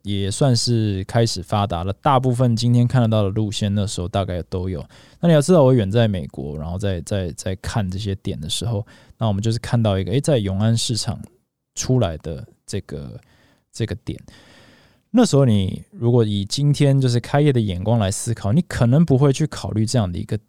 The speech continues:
点。为什么呢？因为它不在大街上，它也不是一楼，它也没有招牌，它在巷子里面的一个大楼的地下室里面，然后那个大楼其实也不给放招牌。所以如果你用传统的健身房思维的话，你会觉得这个点很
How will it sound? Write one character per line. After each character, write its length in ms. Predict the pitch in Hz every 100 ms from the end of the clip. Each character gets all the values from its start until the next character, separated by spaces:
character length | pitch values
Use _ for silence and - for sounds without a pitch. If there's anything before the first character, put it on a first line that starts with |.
| -
点。 180 | - -
为 140 | 147 147
什 160 | -
么 80 | 101
呢？ 140 | 95
因 120 | 135 175
为 120 | 170
它 340 | - 160 165
不 160 | 160 120
在 220 | 113 123
大 220 | 110 107
街 200 | 95 92
上， 300 | 87 - 107 - _ _ _ _ _
它 160 | - 185
也 120 | 135
不 120 | 113
是 200 | 113 127
一 140 | 123 123
楼， 240 | 92 67 - _ _ _ _
它 160 | - 180
也 160 | 165 95
没 100 | 110
有 140 | 98
招 240 | - 98
牌， 260 | 101 - - - - _ _ _ _
它 140 | - 147
在 120 | 160
巷 300 | - 226 135
子 160 | -
里 160 | 95 101
面 260 | 110 104 - _ _ -
的 100 | 110
一 80 | 123
个 120 | 139
大 240 | 139 139
楼 240 | 95 82 62 - _ -
的 100 | 120
地 160 | 123
下 220 | 117 117 101
室 180 | -
里 140 | 107 82
面， 260 | 98 87 - -
然 120 | 117
后 160 | 131
那 120 | 139 156
个 100 | 131
大 220 | 139 117
楼 100 | 107
其 160 | -
实 140 | 110 117
也 80 | 101
不 120 | 135
给 160 | 80
放 240 | - - -
招 180 | - -
牌。 180 | - - _ - - - _
所 140 | - 214
以 20 |
如 140 | 196
果 100 | 202
你 80 | 156
用 140 | 180
传 240 | 175 131 160
统 260 | 147 110
的 180 | 104 104
健 220 | 101 143
身 160 | 131 135
房 160 | 117 101
思 220 | - 127
维 120 | 107
的 120 | 98
话， 180 | 113 107
你 80 | 98
会 140 | 123
觉 160 | 120 101
得 100 | 104
这 160 | -
个 80 | 127
点 180 | 104 -
很 220 | 110 -